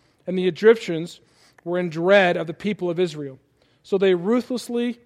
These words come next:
made the people of Israel work as slaves and made their lives bitter with hard service, in mortar and brick, and in all kinds of work in the field. In all their work they ruthlessly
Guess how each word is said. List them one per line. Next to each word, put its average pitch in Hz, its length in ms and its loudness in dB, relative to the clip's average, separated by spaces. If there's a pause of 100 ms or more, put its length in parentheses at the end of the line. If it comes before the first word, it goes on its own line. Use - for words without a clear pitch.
made 196 300 2
the 196 80 -2
people 220 460 -2
of 208 140 2
Israel 165 440 -2
work 180 280 -4
as 180 100 -6
slaves 160 640 -6 (500)
and 180 100 -6
made 190 140 2
their 185 160 0
lives 175 480 2
bitter 156 540 0 (320)
with 165 120 -8
hard 190 360 2
service, 156 600 -8 (280)
in 196 160 -2
mortar 202 420 4
and 170 160 -4
brick, 175 420 -2 (220)
and 175 80 -6
in 180 80 0
all 202 160 6
kinds 196 260 -2
of 156 140 -6
work 185 220 -2
in 190 60 -2
the 180 40 -8
field. 151 400 -8 (500)
In 185 120 -2
all 202 160 8
their 202 100 4
work 185 240 0
they 180 140 -2
ruthlessly 156 800 -6